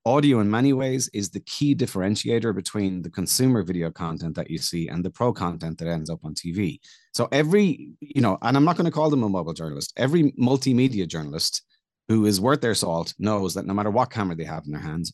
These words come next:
audio is every bit as important. And there's no question that in the early days of mobile,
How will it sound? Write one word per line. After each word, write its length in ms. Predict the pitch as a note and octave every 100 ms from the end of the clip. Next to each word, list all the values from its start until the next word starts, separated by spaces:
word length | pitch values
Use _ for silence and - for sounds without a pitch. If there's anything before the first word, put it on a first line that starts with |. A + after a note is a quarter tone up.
| -
audio 460 | G2+ F2+ E2 D#2+ -
is 220 | F2 - -
every 320 | G#2+ F2 D#2
bit 240 | - C#2+ -
as 120 | D#2+
important. 560 | E2 - G2+ - - - - - -
And 100 | G2+
there's 120 | G#2+
no 160 | C3+ C#3+
question 500 | D3 C3 - - - -
that 120 | G2
in 100 | F#2+
the 80 | G2
early 220 | A#2 G#2+
days 240 | F#2 F#2
of 80 | E2+
mobile, 480 | F#2 E2+ E2+ E2